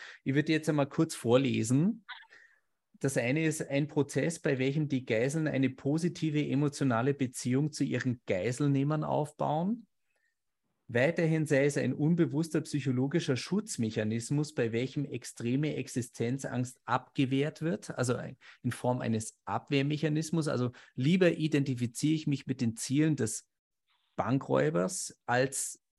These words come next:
meine Existenzangst, äh, auszuleben. Die Opfer suchen die Nähe der Gewalttäter, solidarisieren sich mit den Geiselnehmern, um die Bedrohungssituation erträglicher zu machen.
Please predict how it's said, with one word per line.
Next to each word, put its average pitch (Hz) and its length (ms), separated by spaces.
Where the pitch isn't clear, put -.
meine 123 260
Existenzangst, 135 1160
äh, 139 300
auszuleben. 143 1000
Die 151 140
Opfer 165 340
suchen 165 300
die 143 140
Nähe 139 260
der 156 140
Gewalttäter, 147 880
solidarisieren 131 880
sich 170 260
mit 156 160
den 151 160
Geiselnehmern, 147 800
um 143 180
die 135 120
Bedrohungssituation 135 1120
erträglicher 120 720
zu - 160
machen. 175 560